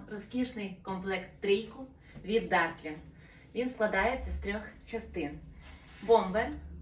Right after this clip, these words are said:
мережевний, бокова частинка на люверсах, що можна регулювати ширину стегон, рукавчик на резиночці,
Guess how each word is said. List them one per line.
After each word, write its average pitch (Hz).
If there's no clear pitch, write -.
мережевний, 202
бокова 226
частинка 214
на 214
люверсах, 220
що 220
можна 196
регулювати 185
ширину 185
стегон, 196
рукавчик 214
на 240
резиночці, 247